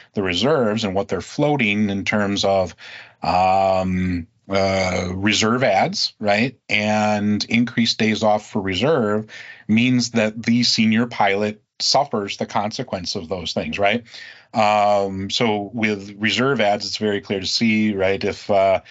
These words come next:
um, reserves are adding trips, that, that is going to hurt the income of the senior pilot, right? Uh, likewise, uh,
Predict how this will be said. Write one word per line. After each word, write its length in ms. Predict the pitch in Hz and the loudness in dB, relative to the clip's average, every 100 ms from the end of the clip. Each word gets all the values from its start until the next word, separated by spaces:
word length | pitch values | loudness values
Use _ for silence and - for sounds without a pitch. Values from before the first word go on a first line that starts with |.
| - - - | -20 -20 -4
um, 840 | 98 98 98 95 95 92 95 90 90 | 2 4 4 4 2 2 -2 -4 -2
reserves 480 | 113 107 107 104 - | 0 2 0 0 0
are 540 | 107 101 101 101 98 - | 2 2 2 0 -2 0
adding 360 | 107 101 87 82 | 0 0 -2 -6
trips, 720 | - 170 170 _ - - - | -2 0 0 _ -4 -4 -4
that, 340 | 113 110 107 107 | -2 -2 -2 0
that 180 | 104 104 | 0 0
is 140 | 98 | -2
going 200 | 107 101 | -2 -2
to 80 | 98 | -2
hurt 240 | 110 104 | -2 -2
the 180 | 104 95 | -2 0
income 540 | 104 117 131 117 117 120 - - - | 2 2 4 4 2 0 -14 -16 0
of 280 | 98 101 101 | 2 2 -2
the 80 | |
senior 300 | 92 113 95 | -2 0 0
pilot, 460 | 85 110 131 233 - _ | 0 2 2 0 -4 _
right? 300 | 104 123 - - - - _ 104 | -2 -2 -2 -18 -20 -20 _ 0
Uh, 360 | 107 107 107 107 | 2 4 2 0
likewise, 880 | 120 120 117 120 113 110 107 - - | 0 0 0 2 2 2 -2 -2 -2
uh, 300 | 110 107 | 0 0